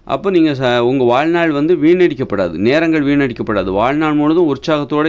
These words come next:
இஷ்டப்பட்டு வேலை செய்யலாம். இல்லைன்னா கஷ்டப்பட்டு வேலை செய்வீங்க. கஷ்டப்பட்டு வேலை செய்கிற அந்த நாள், அந்த நாட்களும் நேரமும் வீண் தான். அப்புறம்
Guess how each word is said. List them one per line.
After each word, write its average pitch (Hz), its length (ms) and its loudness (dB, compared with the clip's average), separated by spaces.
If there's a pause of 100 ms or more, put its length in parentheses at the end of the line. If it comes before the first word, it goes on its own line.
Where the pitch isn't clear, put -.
இஷ்டப்பட்டு 160 580 -4
வேலை 123 220 0
செய்யலாம். 92 360 -6 (800)
இல்லைன்னா 131 380 0
கஷ்டப்பட்டு 123 680 -4
வேலை 123 220 0
செய்வீங்க. 113 460 -2
கஷ்டப்பட்டு 135 600 -4
வேலை 127 220 0
செய்கிற 117 240 -2
அந்த 104 220 -2
நாள், 104 380 -2
அந்த 107 280 -2
நாட்களும் 120 500 -2
நேரமும் 113 420 0
வீண் 123 320 0
தான். 120 200 -4 (420)
அப்புறம் 131 380 -2